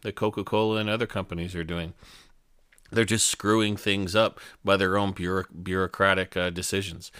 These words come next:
They're all trying to keep shareholders happy and be the first woke society to, to make the government happy so that they don't get deregulated out of existence.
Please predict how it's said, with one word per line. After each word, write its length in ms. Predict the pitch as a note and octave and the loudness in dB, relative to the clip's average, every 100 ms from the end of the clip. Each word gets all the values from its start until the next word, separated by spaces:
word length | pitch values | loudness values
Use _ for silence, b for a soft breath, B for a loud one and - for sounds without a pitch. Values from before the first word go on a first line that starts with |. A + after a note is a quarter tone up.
| B B B | B B B
They're 140 | G#2+ | 6
all 120 | G#2+ | 6
trying 320 | - A2 G#2 G#2 | 6 4 2 0
to 300 | G2+ G2 F2+ | -2 0 0
keep 220 | B2 - | -2 -2
shareholders 760 | - - G2+ G2+ F#2+ F#2 F#2 | 2 4 4 2 0 0 -2
happy 440 | G2 F2+ F#2 F#2+ - B B B B B | 2 2 2 -4 -6 B B B B B
and 600 | F#2+ G2+ G2 F#2+ F#2+ F#2+ | 2 4 4 2 0 0
be 180 | G2 G2 | 0 0
the 100 | F#2 | -2
first 380 | - G2 - | 0 0 0
woke 300 | E2+ F2+ F#2+ - | 0 0 0 -2
society 680 | F2+ - F#2+ G2 G2 F2+ E2+ | -4 0 4 4 4 2 -2
to, 360 | - F2+ F2 - _ | -4 -4 -4 -8 _
to 120 | - G2 | -6 0
make 200 | G2 - | 0 0
the 60 | |
government 400 | E2+ G2+ G#2 F#2 | 0 2 0 -4
happy 300 | F#2 F2 F#2+ | -4 -4 -4
so 180 | F2+ F2 | -6 -4
that 200 | E2 E2 | -4 0
they 160 | G2 G#2+ | 2 2
don't 180 | G2+ | 0
get 200 | E2+ D#2 | -4 -6
deregulated 760 | E2+ F2 F2 F2 E2 E2+ E2 E2 | -4 -2 -2 -2 -2 -2 -2 -2
out 160 | E2 E2 | -2 -2
of 100 | E2 | -6
existence. 600 | - E2 - F#2 F2 | -6 -6 -6 -8 -8